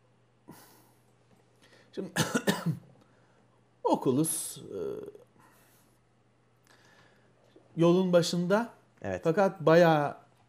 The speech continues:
Speaker 1: para falan artık sahibi, güçlü
Speaker 2: Tabii
Speaker 1: bir
Speaker 2: canım.
Speaker 1: firma. Değiştirir ismi, çok şey olmaz. Yani yolun başında olması o konuyu kolaylaştıran bir şey.
Speaker 2: Ama
Speaker 1: Bir yandan da şu var, yani ürünü sonuçta piyasaya çıkmadı adamın, değiştirir,
Speaker 2: Evet,
Speaker 1: ne
Speaker 2: öyle.
Speaker 1: olacak?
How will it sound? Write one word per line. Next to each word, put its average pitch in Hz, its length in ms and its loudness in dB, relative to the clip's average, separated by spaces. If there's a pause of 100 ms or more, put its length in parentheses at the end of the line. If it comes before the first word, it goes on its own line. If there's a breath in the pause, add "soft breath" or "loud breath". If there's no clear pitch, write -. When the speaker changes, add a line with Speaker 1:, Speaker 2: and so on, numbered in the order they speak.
(260)
Speaker 1:
para 139 300 6
falan 135 320 0
artık 113 360 -4
sahibi, 104 420 -2
güçlü 127 200 -6
Speaker 2:
Tabii 110 140 0
Speaker 1:
bir 135 60 0
Speaker 2:
canım. 127 160 2
Speaker 1:
firma. 262 260 -6
Değiştirir 247 580 -2
ismi, 127 260 -6
çok 165 220 0
şey 160 160 2
olmaz. 123 320 -2
Yani 131 240 -2
yolun 160 300 2
başında 160 320 0
olması 156 580 2
o 143 140 -4
konuyu 151 300 -4
kolaylaştıran 151 760 0
bir 107 40 -8
şey. 135 220 -2 (840 soft breath)
Speaker 2:
Ama 117 360 -6
Speaker 1:
Bir 190 80 6
yandan 160 560 4
da 208 220 0
şu 190 180 0
var, 185 140 4
yani 143 240 2
ürünü 170 240 4
sonuçta 160 360 0
piyasaya 240 380 4
çıkmadı 107 380 -4
adamın, 104 360 -4
değiştirir, 175 360 0
Speaker 2:
Evet, 101 120 -2
Speaker 1:
ne 131 60 -2
Speaker 2:
öyle. 113 100 2
Speaker 1:
olacak? 202 300 -4